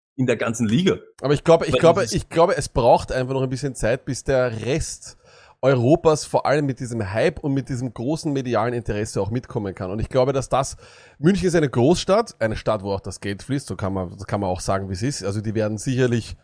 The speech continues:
Speaker 2: einiges an Geld in die Hand nehmen. Ich erwarte nicht, äh, von München ein, ein, ein kleines Investment. Ich glaube, die gehen da all in rein.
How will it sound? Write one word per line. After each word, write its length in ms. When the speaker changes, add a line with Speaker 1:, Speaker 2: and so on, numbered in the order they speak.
Speaker 2:
einiges 420
an 160
Geld 240
in 60
die 100
Hand 180
nehmen. 200
Ich 140
erwarte 440
nicht, 340
äh, 480
von 180
München 460
ein, 280
ein, 160
ein 140
kleines 320
Investment. 460
Ich 80
glaube, 200
die 80
gehen 200
da 100
all 220
in 160
rein. 280